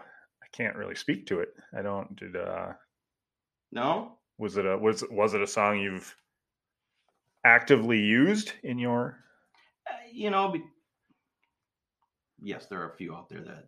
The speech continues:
Speaker 2: that were, got into it because this is the, what,
Speaker 1: What
Speaker 2: to,
Speaker 1: do you,
Speaker 2: to the
Speaker 1: yeah.
Speaker 2: ladies' hearts,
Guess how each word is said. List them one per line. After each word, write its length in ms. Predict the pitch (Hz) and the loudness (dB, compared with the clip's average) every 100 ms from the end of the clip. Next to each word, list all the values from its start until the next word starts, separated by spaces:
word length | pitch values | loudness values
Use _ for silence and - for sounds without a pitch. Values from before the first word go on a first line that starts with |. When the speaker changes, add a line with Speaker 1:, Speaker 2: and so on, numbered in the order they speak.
| _ | _
Speaker 2:
that 220 | - - 82 | -20 -18 -16
were, 300 | 80 78 67 _ _ - | -18 -18 -20 _ _ -20
got 200 | 98 85 | -18 -16
into 240 | 82 - | -18 -18
it 100 | 76 | -18
because 540 | 80 - 95 98 90 _ _ _ _ _ _ _ _ _ | -20 -16 -14 -14 -16 _ _ _ _ _ _ _ _ _
this 280 | 90 - - | -20 -20 -20
is 120 | 92 | -20
the, 60 | 82 | -20
what, 220 | 80 78 _ _ _ _ - | -20 -20 _ _ _ _ -2
Speaker 1:
What 140 | 98 | -2
Speaker 2:
to, 60 | 92 | 0
Speaker 1:
do 40 | 90 | -6
you, 60 | |
Speaker 2:
to 80 | 107 | -8
the 120 | 90 | -6
Speaker 1:
yeah. 60 | 95 | -6
Speaker 2:
ladies' 300 | 92 76 76 | -6 -10 -8
hearts, 440 | - - - - | -4 -4 -4 -20